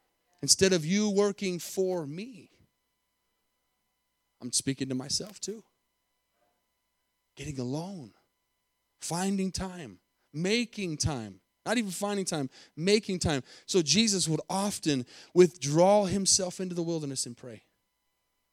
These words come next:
Get a, get alone by himself. Some of us, watch this as I close.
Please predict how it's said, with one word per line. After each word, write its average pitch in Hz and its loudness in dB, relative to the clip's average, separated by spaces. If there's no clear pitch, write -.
Get 151 0
a, 143 -10
get 147 -6
alone 156 -4
by 147 -8
himself. - -10
Some 156 -2
of 180 2
us, 160 0
watch 143 -2
this - -2
as 117 -8
I 127 -2
close. 160 0